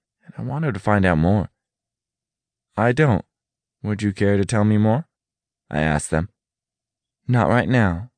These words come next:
but if you would like, we can make an appointment. I'd rather not discuss this over the phone, just in case if they're listening,"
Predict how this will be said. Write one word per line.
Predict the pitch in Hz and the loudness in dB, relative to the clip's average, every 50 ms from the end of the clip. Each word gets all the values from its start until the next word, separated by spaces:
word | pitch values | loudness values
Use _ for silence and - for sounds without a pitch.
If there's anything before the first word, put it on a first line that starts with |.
| _ _ _ | _ _ _
but | - - 107 | -10 -8 -6
if | 123 127 - | -6 -6 -6
you | 131 135 | -6 -6
would | 135 135 135 | -6 -4 -4
like, | 147 170 185 143 123 127 - _ _ - - | -4 -2 -2 -2 -4 -4 -8 _ _ -16 -12
we | - - | -12 -12
can | - - 170 | -8 -6 -6
make | 175 175 165 - | -4 -4 -4 -4
an | - 147 | -4 -4
appointment. | 139 - 139 127 120 80 60 82 85 - _ _ _ _ _ _ _ _ _ _ - | -2 0 2 2 2 2 0 -2 -6 -10 _ _ _ _ _ _ _ _ _ _ -10
I'd | - 95 98 | -6 -2 0
rather | 98 95 95 101 101 | 2 2 2 2 2
not | 104 92 - | 2 0 0
discuss | - 95 95 - - 117 117 113 - | -2 -6 -6 -4 -2 -2 -2 -2 -2
this | - 95 - - | -4 -6 -4 -2
over | 98 98 98 98 | -2 -2 -2 -4
the | 98 95 | -6 -6
phone, | - - 110 104 90 82 80 80 - - - | -2 0 0 2 2 0 -2 -4 -10 -14 -20
just | - - 214 202 - - - | -16 -14 -12 -12 -12 -10 -8
in | - 110 | -8 -8
case | 104 - 123 104 92 - - | -6 -4 -4 -4 -4 -4 -6
if | - | -6
they're | - 90 82 82 | -2 0 0 2
listening," | 85 87 82 - 78 78 80 78 | 2 0 -2 -2 -2 -4 -4 -6